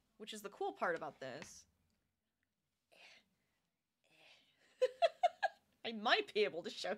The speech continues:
you. <laughs> If it's not awkward. It kinda goes like this.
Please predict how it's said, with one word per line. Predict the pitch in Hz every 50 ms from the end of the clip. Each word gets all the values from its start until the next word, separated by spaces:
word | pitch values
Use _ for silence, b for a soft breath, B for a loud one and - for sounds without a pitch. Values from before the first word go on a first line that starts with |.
| -
you. | - 202 254 -
<laughs> | - - - 392 - _ - - _ _ _ _ _ _ B B B B B B B B B B B B B B B B B B B B _ _ _ _ _ _ _ _ _ -
If | 220
it's | 214 -
not | 233 214 214 202 -
awkward. | - 170 190 240 277 269 - 160 151 165 180 175 196 226 226 - _ _ _ _ _ _ _ _ _ _ _ _ _ _ _ _ _ _ _ _ _ _
It | - -
kinda | - 285 247 240 240
goes | 220 226 220 214 214
like | 180 170 165 - -
this. | - 170 160 170 180 214 285 277 - - -